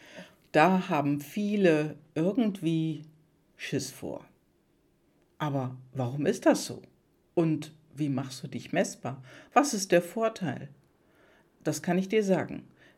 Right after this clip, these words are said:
Was ist eines der wichtigsten Ziele für einen Unternehmer? Egal ob Mann oder Frau. Was ist das Wichtigste? Und es ist ganz einfach, messbare Ergebnisse.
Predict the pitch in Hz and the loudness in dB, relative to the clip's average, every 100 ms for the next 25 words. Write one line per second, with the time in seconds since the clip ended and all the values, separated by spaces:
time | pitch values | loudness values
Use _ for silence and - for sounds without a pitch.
0 | _ 151 233 - - _ 185 185 - - | _ 6 6 6 -4 _ 6 6 -2 -2
1 | 156 165 160 - 147 131 127 139 233 - | 0 0 -2 -4 0 0 -2 2 2 2
2 | 254 233 - 214 208 - 165 156 156 151 | -2 -2 -4 -2 -2 -4 -2 2 2 0
3 | 160 - _ _ _ - - 135 139 139 | -4 -16 _ _ _ -10 -4 0 0 0
4 | 175 190 190 175 143 120 - _ _ _ | 0 4 4 4 2 -2 -8 _ _ _
5 | _ _ 156 156 147 135 139 - 120 127 | _ _ -4 2 4 4 2 0 -6 -4
6 | 131 131 131 131 139 - 196 151 - - | -2 -2 -4 -6 -8 -4 2 2 0 -16
7 | _ _ _ _ _ _ _ - 147 196 | _ _ _ _ _ _ _ -4 0 2
8 | 311 311 254 254 311 311 165 - - - | 0 4 2 4 0 2 -6 -6 -12 -14
9 | 143 _ _ _ _ _ _ _ _ _ | -16 _ _ _ _ _ _ _ _ _
10 | _ 165 - 170 - 151 143 92 127 131 | _ -8 -4 -4 -2 -2 -2 -2 -4 -2
11 | 214 294 - _ _ _ _ _ _ _ | -2 -4 -6 _ _ _ _ _ _ _
12 | 151 135 - - 147 151 156 - 185 151 | -4 -4 -2 2 2 2 -6 -4 -2 -2
13 | 135 123 120 - | -4 -4 -8 -10